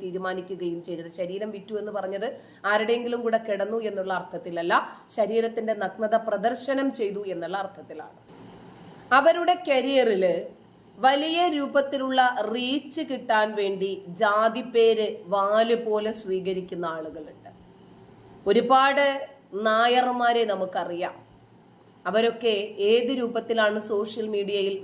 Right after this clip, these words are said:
വൈറലായതെന്ന് നമുക്കറിയാം. അച്ഛനും അമ്മയും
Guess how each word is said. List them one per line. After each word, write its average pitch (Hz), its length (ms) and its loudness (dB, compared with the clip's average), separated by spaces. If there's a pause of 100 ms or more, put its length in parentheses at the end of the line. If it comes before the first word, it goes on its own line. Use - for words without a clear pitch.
വൈറലായതെന്ന് 190 800 0
നമുക്കറിയാം. 160 640 -12 (1040)
അച്ഛനും 214 680 2 (100)
അമ്മയും 214 640 2